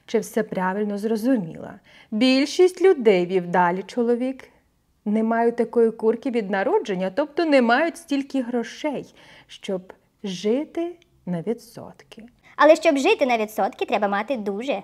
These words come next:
Speaker 2: дуже багато грошей», задумливо урвала я пояснення пана Гольштерна. «Але якщо я почну заощаджувати на свою курку, моя поїздка до Каліфорнії відкладеться на довгий час».
Speaker 1: «А це вже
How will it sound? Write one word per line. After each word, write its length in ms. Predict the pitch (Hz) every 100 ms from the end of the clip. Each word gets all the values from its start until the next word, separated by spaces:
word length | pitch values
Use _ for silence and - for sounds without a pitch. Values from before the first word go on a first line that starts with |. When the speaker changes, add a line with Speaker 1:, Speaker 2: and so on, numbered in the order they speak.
| -
Speaker 2:
дуже 340 | 214 220 277
багато 340 | 349 330 330 330
грошей», 420 | 349 349 466 262 - _
задумливо 720 | 214 202 180 262 415 370 330 330 - -
урвала 340 | 285 277 269 262
я 120 | 247
пояснення 480 | 240 233 226 233 220
пана 280 | 220 214 202
Гольштерна. 640 | 175 - - - - - -
«Але 160 | 262 294
якщо 280 | 320 320
я 120 | 440 403
почну 520 | 302 294 247 214 254 _ -
заощаджувати 1000 | 269 370 - 254 220 208 220 233 269 285 -
на 120 | 247
свою 260 | 294 320
курку, 420 | 415 220 202 - 320 - -
моя 200 | 277 427
поїздка 420 | 427 311 - 311
до 120 | 277
Каліфорнії 540 | 277 254 254 480 311 220
відкладеться 540 | 233 269 269 440 415
на 140 | 392
довгий 400 | 285 214 226 311
час». 480 | 370 - - - - _ _ _ _ _ _ _ _ _
Speaker 1:
«А 160 | 190
це 240 | 180 302 381
вже 480 | 349 370 370 370